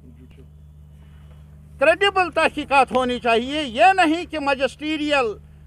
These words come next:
जिन्होंने किया, जिस इंतज़ामिया ने किया, वही अब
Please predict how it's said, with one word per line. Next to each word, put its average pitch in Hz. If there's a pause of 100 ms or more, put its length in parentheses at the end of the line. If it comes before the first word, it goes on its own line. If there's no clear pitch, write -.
जिन्होंने 320
किया, 285
जिस 277
इंतज़ामिया 269
ने 320
किया, 285 (1300)
वही 285
अब 302